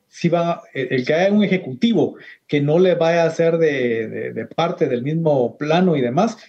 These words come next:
creo que sí va a tener afectaciones en esos intentos que, por lo menos al inicio de la próxima legislatura,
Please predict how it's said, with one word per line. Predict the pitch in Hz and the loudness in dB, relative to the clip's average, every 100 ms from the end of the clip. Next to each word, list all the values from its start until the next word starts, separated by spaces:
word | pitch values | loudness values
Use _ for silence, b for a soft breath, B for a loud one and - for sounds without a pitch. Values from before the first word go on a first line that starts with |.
| _ | _
creo | - 156 | -2 -2
que | 147 | 0
sí | 139 | 0
va | 143 | 0
a | 143 | 2
tener | 143 147 | 0 2
afectaciones | 147 147 127 - - 151 160 151 B B - | 2 -2 -4 -6 0 2 2 -2 B B -18
en | 135 | -4
esos | 135 147 143 | -2 -2 -2
intentos | 131 123 139 147 156 - | -4 -2 -2 0 -2 -4
que, | - 123 117 123 - | -4 0 0 -2 -2
por | 147 135 | -2 0
lo | |
menos | 147 175 | 2 2
al | 143 120 | 2 0
inicio | 135 151 160 | -2 0 0
de | |
la | 135 | 0
próxima | 139 151 | -4 -2
legislatura, | 139 123 117 110 151 156 | -2 0 -2 -2 -2 -2